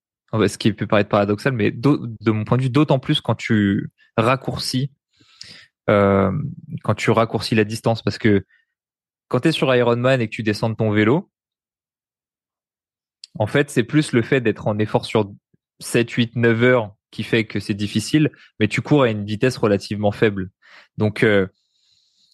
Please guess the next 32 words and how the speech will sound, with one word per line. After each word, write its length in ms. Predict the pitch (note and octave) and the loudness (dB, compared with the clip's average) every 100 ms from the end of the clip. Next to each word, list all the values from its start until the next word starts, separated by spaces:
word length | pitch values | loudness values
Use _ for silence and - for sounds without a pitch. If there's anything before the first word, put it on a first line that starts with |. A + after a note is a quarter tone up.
| _ | _
c'est 180 | - B2 | -4 0
pas 140 | C#3 | 0
trop 180 | C#3 C#3 | 0 -2
choquant. 440 | B2 B2+ - G2+ - | 0 -2 -2 -6 -4
Par 140 | A2 - | -4 0
contre, 160 | E3 | 0
quand 100 | C#3 | 0
tu 140 | A2+ A2+ | 0 0
vas 60 | |
être 80 | A2+ | 2
sur 140 | A#2+ | 0
distance 340 | G#2 G#2 A2 - | -2 -2 0 2
olympique, 320 | G#2 A2 - | 0 0 0
par 100 | A2+ | 0
exemple, 300 | G#2+ B2 - | 0 -2 -4
et 60 | G#2+ | -4
que 40 | |
tu 80 | - | 0
vas 60 | |
avoir 160 | G#2+ G#2+ | 2 2
une 80 | G#2 | 0
vitesse 260 | G#2 G#2+ | -4 -4
très 280 | - C3 A#2 | -2 0 2
élevée, 360 | A#2+ A2+ C#3 F3+ _ _ _ _ - | 2 2 0 -2 _ _ _ _ -4
là, 160 | B2 | -2
t'as 140 | C3+ G#2+ | 0 -4
tout 260 | - E3 D#3 | -6 -4 0
intérêt 600 | B2+ - A#2+ A#2 C3 C#3 | 0 2 2 4 2 0
à 80 | A2 | -4
porter 400 | - - - A2+ | -6 -8 0 2
une 100 | G#2+ | 2
attention 520 | G#2 G#2 - A2+ G2+ | 0 -4 -4 -4 -4